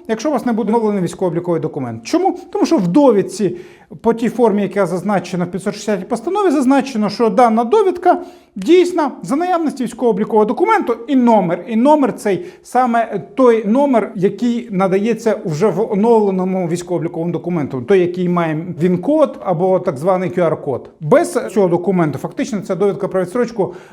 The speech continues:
написана там, вона є недійсною. Зрозуміли? Тому у вас,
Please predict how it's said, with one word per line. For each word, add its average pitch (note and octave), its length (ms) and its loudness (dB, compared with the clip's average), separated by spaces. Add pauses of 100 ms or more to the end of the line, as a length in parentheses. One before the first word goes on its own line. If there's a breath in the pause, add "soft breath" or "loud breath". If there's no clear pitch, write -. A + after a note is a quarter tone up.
написана F#3 600 0
там, D3+ 300 -2
вона A3 360 2
є E3 220 0
недійсною. B2 600 -6 (360)
Зрозуміли? B3 580 2 (140)
Тому G3+ 240 4
у G3+ 40 6
вас, A3+ 340 2